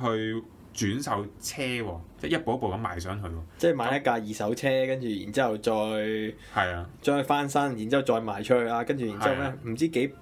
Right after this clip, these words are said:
Speaker 2: 幾百蚊啊，定幾千蚊，跟住就賣到五六千蚊咁樣嘅。
Speaker 1: 係啊，咁就係個 idea 其實好簡單嘅，就係譬如我係賣開，呃，汽水罐嘅，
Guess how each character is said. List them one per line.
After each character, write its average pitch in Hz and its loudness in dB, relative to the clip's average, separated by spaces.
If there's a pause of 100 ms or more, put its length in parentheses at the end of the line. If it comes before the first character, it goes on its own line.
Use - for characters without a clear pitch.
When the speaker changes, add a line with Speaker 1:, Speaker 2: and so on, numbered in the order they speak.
Speaker 2:
幾 123 4
百 139 4
蚊 127 -2
啊， 107 -8 (340)
定 120 -2
幾 117 2
千 139 -2
蚊， 139 -2
跟 139 2
住 120 -2
就 110 0
賣 107 -4
到 110 0
五 120 -6
六 107 -4
千 123 -4
蚊 117 -2
咁 107 -4
樣 101 -4
嘅。 95 -6
Speaker 1:
係 110 -2
啊， 95 -4
咁 - -4
就 - -
係 135 2 (160)
個 147 2 (140)
idea 127 2
其 98 -4
實 92 -8
好 107 -2
簡 98 -6
單 113 0
嘅， 87 -6
就 98 -4
係 90 -2 (420)
譬 101 -2
如 92 -10
我 98 2
係 95 -2 (100)
賣 101 0
開， 131 -2 (480)
呃， 95 -4 (160)
汽 131 4
水 131 0
罐 139 0
嘅， 101 0